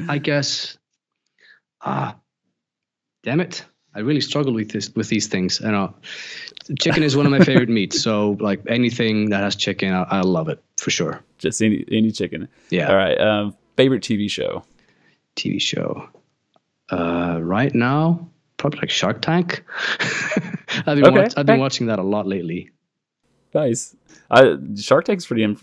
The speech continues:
Speaker 2: that's pretty intense sometimes.
Speaker 1: Yeah.
Speaker 2: All right. All right. Last and final question. If you could visit any country, what country would it be?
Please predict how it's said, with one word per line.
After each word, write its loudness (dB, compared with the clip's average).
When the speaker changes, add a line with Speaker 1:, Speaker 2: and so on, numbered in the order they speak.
Speaker 2:
that's -4
pretty -2
intense 0
sometimes. -4
Speaker 1:
Yeah. 0
Speaker 2:
All 0
right. 0
All 2
right. 2
Last 6
and -2
final 2
question. -2
If -4
you 2
could 2
visit 4
any 4
country, -4
what 0
country -8
would -6
it -8
be? -14